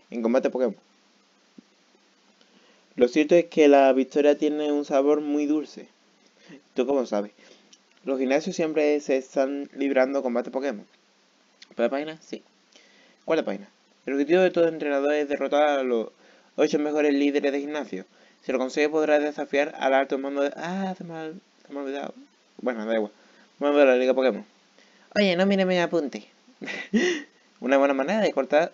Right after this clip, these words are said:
de que deje de leer los apuntes. Muy bien, no olvides leer la pizarra con mucha atención. Empezaré a indicar los cambios de características de los Pokémon durante los combates. ¿De qué se sabe?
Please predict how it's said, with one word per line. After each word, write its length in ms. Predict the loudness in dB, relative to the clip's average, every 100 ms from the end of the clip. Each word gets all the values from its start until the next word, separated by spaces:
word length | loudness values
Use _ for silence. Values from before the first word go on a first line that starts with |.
| _
de 260 | -4 -2 0
que 120 | 0
deje 240 | 0 0
de 120 | 2 2
leer 180 | 2
los 140 | -2 -4
apuntes. 260 | -10 -20 _ _ _ _ -20 _ _ _ _ _ _ _ _ -2
Muy 280 | 2 2
bien, 260 | 2 -2 0
no 120 | 0
olvides 460 | 2 0 0 0 2
leer 200 | 0 2
la 100 | 0
pizarra 380 | 0 0 0 0
con 160 | -2
mucha 260 | -2 -2 -2
atención. 400 | -4 -6 -6 -10 _ _ _ _ _ _ _ _ _ _ _ _ _ _ _ _ _ _ _ _ _ _ _ _ _ _ _ _ _ _ _ _ _ _ -20
Empezaré 360 | -10 -2 2
a 20 | 4
indicar 340 | 2 0 0
los 140 | 0 0
cambios 320 | -2 2 2
de 300 | 2 0 -2
características 1080 | -6 -6 -12 -14 -14 -14 _ _ -6 -2 0
de 80 | 0
los 120 | -2
Pokémon 380 | -4 -6 -4 -6
durante 280 | -6 -6
los 80 | -6
combates. 400 | -6 -8 -10 -12 _ _ _ _ _ _ _ _ _ _ _ _ -18
¿De 160 | -2 2
qué 180 | 2 0
se 60 |
sabe? 240 | -4 -6